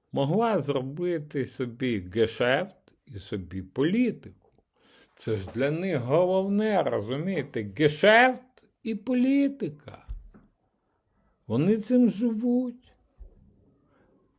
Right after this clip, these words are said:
Вони на цьому мають. А що мають українці?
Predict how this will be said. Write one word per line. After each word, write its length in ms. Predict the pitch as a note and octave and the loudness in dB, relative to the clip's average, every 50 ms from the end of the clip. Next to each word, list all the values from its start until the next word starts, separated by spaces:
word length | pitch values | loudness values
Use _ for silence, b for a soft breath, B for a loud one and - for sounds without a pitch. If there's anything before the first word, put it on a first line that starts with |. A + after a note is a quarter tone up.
| _ _ - | _ _ -12
Вони 480 | G#2 G#2 G#2+ C#3 E3+ F#3+ G#3 A3+ A#3+ B3+ | -10 -4 0 2 4 6 6 6 6 6
на 220 | C4+ C4+ B3+ A#3+ | 4 4 2 2
цьому 600 | - - - A#3 A#3+ B3 B3+ C4+ C4+ C4+ C4 B3+ | 0 0 2 4 4 4 4 4 2 2 2 2
мають. 1000 | A#3 G#3 G#3 A3+ A#3 B3 B3+ C4 C4 C4 A#3+ G3+ C3 A2 G#2 - - - - - _ - - - - _ _ _ _ _ _ _ _ _ _ _ _ _ _ _ _ _ | 4 4 4 4 2 2 2 2 2 2 2 2 0 -2 -4 -8 -14 -20 -20 -20 _ -20 -20 -20 -20 _ _ _ _ _ _ _ _ _ _ _ _ _ _ _ _ _
А 140 | - D3 C#3+ | -4 -4 -4
що 260 | D3 - - A3 A#3+ | 0 4 6 6 6
мають 540 | B3 B3 A#3+ A#3+ B3 A#3+ A#3 A3 - - A3 | 6 6 4 4 4 4 4 4 2 0 -2
українці? 1040 | A3 G3+ - - G#3 G3 F#3+ F#3 F#3 F#3 F#3 F#3+ G3 G3 G3+ - - A3 A3 G#3 | -4 -4 -2 0 0 2 2 2 2 0 0 0 -2 -4 -6 -8 -8 -8 -8 -10